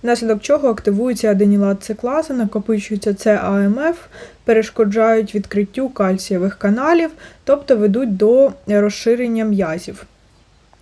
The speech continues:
До таких належать фенотерол, сальбутамол, тербуталін,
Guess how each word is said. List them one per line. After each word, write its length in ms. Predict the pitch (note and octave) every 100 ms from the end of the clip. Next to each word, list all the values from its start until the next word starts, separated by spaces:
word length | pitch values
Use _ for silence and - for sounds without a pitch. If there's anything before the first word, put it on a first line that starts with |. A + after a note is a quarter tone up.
| -
До 180 | A3 B3
таких 360 | C4 C4+ B3 -
належать 380 | G#3+ G#3 G#3+
фенотерол, 800 | G#3 - D4+ D#4 C#4+ C#4 C4+ C4+ C4
сальбутамол, 920 | - A#3 B3+ B3 A#3+ A#3+ A3+ A3+ A3
тербуталін, 960 | G#3+ A#3 A3+ A3+ G#3+ A3 A3 A3 G#3